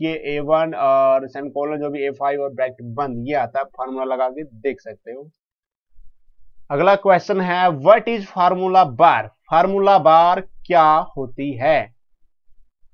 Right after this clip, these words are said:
देखिए, चार option दिए मैंने, चारों यहां में डाल दी इस question पे। पहला answer है, shows the actual contents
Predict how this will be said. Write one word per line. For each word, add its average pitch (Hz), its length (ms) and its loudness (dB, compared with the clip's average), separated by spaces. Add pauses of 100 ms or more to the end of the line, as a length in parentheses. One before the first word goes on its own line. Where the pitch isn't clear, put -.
(160)
देखिए, 185 500 0 (680)
चार 160 160 6
option 180 260 -2
दिए 175 160 0
मैंने, 175 200 -2
चारों 165 260 0
यहां 156 140 -2
में 160 120 -2
डाल 147 160 2
दी 151 60 -4
इस 143 80 -14
question 143 320 -8
पे। 147 100 -10
पहला 143 280 -2
answer 170 240 -4
है, 165 400 4 (1400)
shows 208 320 2
the 170 300 6 (260)
actual 214 400 -4 (260)
contents 185 480 2